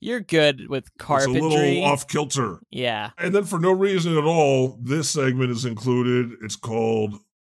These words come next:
Speaker 2: Other Ways to Say "For Fuck's Sake." And it's from the Urban Thesaurus.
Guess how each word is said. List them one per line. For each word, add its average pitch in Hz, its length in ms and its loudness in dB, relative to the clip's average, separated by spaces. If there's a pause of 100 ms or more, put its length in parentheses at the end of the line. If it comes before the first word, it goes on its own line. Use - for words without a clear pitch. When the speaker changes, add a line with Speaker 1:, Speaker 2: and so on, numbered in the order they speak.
(180)
Speaker 2:
Other 160 260 -2
Ways 135 460 4
to 110 100 -6
Say 123 360 2
"For 113 180 -6
Fuck's 127 440 -6
Sake." - 500 -2 (760)
And 107 220 0
it's 104 160 -2
from 113 560 2
the 107 100 -4
Urban 110 460 0
Thesaurus. 113 840 -2